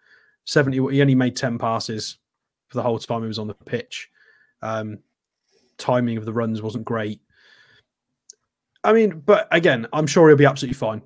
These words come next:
He's just coming back from injury, a little bit rusty. Everything was kind of slightly off.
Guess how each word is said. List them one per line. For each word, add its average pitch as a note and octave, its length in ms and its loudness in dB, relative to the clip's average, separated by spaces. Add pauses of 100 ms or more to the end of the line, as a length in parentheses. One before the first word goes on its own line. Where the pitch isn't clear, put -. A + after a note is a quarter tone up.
He's C3 160 -2
just D#3+ 180 -2
coming D3 180 2
back C3+ 140 4
from C3+ 120 -4
injury, B2+ 260 0
a - 20 -6
little D3 140 2
bit B2+ 120 0
rusty. A#2+ 560 -8 (440)
Everything C#3 340 0
was B2+ 120 -4
kind C3 260 -4
of A2+ 100 -10 (140)
slightly C3 480 -4
off. C3+ 420 -6